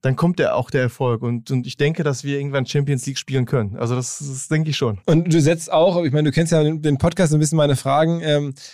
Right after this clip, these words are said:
Speaker 2: ihr setzt auch ordentlich Cashflow frei. Da, da muss man so zu, du hast ja gerade selbst finanziert, das heißt, bei den Produkten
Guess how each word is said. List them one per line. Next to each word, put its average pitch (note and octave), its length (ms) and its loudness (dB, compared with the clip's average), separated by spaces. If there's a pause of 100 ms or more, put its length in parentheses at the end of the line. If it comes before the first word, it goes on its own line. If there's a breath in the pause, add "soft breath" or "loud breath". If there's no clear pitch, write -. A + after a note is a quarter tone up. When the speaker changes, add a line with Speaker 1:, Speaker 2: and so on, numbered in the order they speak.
(140)
Speaker 2:
ihr C#3+ 80 2
setzt E3 200 2
auch E3 60 0
ordentlich F3 300 2
Cashflow E3 360 2
frei. A#2 320 0
Da, C3+ 180 2
da D3+ 140 4
muss C#3+ 160 4
man D3 80 4
so D3 80 4
zu, C3+ 100 -2
du C#3+ 640 -2
hast C#3+ 100 2
ja D3 80 4
gerade D#3 480 0
selbst D3+ 240 -2
finanziert, E3 460 2
das D#3 100 0
heißt, D3+ 240 0 (380)
bei D#3 100 2
den D3 160 0
Produkten E3 480 -2